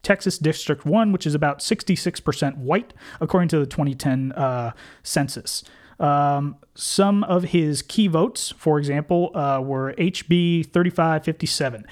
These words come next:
which increases penalties for pipeline protesting,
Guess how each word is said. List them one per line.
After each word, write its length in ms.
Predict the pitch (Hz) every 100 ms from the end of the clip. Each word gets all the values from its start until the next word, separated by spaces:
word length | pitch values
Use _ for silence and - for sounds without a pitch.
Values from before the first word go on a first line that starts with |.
| - -
which 200 | 160 151
increases 540 | 143 - 202 196 175 -
penalties 560 | - 165 170 175 151
for 180 | - 143
pipeline 520 | - 262 294 160 131
protesting, 680 | 120 127 123 117 - 139